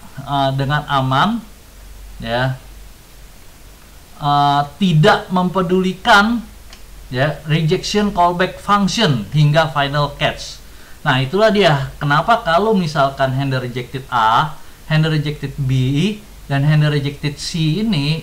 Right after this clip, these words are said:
ini melakukan hal yang sama, ya, menjalankan hal yang sama. Lebih baik kita lakukan di sini dot then, ya. Tidak perlu ada handle rejectednya, ya, cukup handle fulfillnya,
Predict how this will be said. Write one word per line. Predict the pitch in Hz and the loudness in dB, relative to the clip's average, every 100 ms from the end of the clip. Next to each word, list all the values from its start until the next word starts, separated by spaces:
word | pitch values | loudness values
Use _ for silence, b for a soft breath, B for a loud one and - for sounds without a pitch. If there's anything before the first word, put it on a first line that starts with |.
| - | -8
ini | 143 202 | -6 -4
melakukan | 220 143 143 - 135 123 | 0 0 -2 -4 -4 -2
hal | 127 117 | -2 -2
yang | 120 123 | -4 -8
sama, | 135 147 185 196 127 110 - | -2 0 2 0 0 -2 -8
ya, | 107 123 | -10 -8
menjalankan | 123 120 117 117 117 113 | -6 -2 -2 -2 -4 -6
hal | 113 110 | -6 -8
yang | 107 | -8
sama. | 113 147 127 - - B B B B 147 | -6 -4 -4 -6 -12 B B B B -6
Lebih | 151 | -2
baik | 180 196 220 - | 2 2 0 -6
kita | 175 226 240 - - - - - - 147 | -2 2 2 0 -14 -18 -18 -20 -12 -2
lakukan | 139 147 151 214 190 | -2 -2 0 2 2
di | |
sini | 156 160 208 | -2 -2 0
dot | 147 135 | 0 -2
then, | 120 139 196 - - - - - - | -2 0 -2 -6 -18 -20 -20 -18 -10
ya. | 113 127 147 - - - B B - - | -2 -2 -2 -10 -20 -20 B B -14 -6
Tidak | 180 180 - | 0 0 0
perlu | 202 233 | 2 4
ada | 202 196 | 4 2
handle | 185 180 185 | 2 2 0
rejectednya, | 170 190 - 254 208 180 131 - - - - | 0 -2 -4 -6 0 0 0 -8 -20 -20 -18
ya, | - 131 131 | -8 -8 -6
cukup | 180 220 - | -6 -6 -4
handle | 170 185 | -2 -2
fulfillnya, | 165 185 165 202 196 190 135 | -2 -4 -4 -2 -2 0 -2